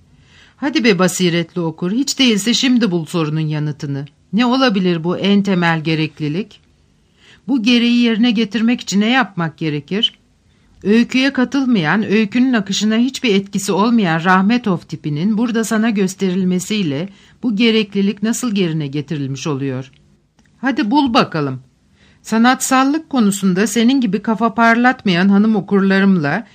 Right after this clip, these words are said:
iddiasız basit okurlarım bunun nedenini biliyorlar.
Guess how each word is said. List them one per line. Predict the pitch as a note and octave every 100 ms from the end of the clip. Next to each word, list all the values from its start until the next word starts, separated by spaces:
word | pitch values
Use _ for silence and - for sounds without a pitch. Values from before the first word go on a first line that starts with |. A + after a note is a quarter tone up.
| _ -
iddiasız | G#3+ F#3 A#3 A#3 C#4+ C4+
basit | G3 G#3 B3
okurlarım | G3+ - F3 D#3 D3+ A#3 G#3+
bunun | A3 C4 B3+
nedenini | G#3+ G3+ G3+ A#3
biliyorlar. | A#3 A3+ F#3+ C#3 C3+ C3 B2+